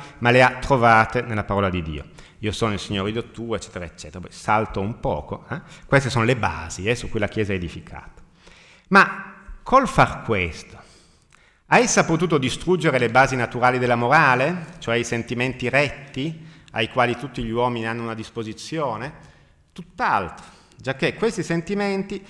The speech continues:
non possono mai essere in contraddizione con la legge di Dio dal quale vengono anch'essi.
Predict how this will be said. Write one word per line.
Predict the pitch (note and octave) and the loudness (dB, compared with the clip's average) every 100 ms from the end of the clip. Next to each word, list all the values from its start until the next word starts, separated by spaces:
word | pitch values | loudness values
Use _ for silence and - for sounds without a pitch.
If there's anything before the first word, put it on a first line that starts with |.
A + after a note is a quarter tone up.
| - - | -20 -12
non | C#3+ D#3+ | -4 0
possono | E3+ C#3+ C3+ | 2 2 0
mai | C3+ G3 D3+ A#2+ | 0 4 4 2
essere | E3 - A2 | -2 -4 -4
in | A2 | -4
contraddizione | B2 A#2 - B2+ G#3+ - F#2+ E2 G#2+ | -4 -4 -4 -6 -8 -8 -10 -8 -8
con | D#3+ | -8
la | C#3+ | -8
legge | G2 F#2 G2 | -6 -6 -8
di | G2+ G2+ | -10 -10
Dio | F#2+ F#2 | -8 -6
dal | F#2+ F2+ | -6 -8
quale | - G2+ G2 | -4 -4 -2
vengono | G#2 G#2 G2+ F#2 | -2 -2 -2 -4
anch'essi. | F2+ - D#2 D2 - | -6 -10 -16 -16 -20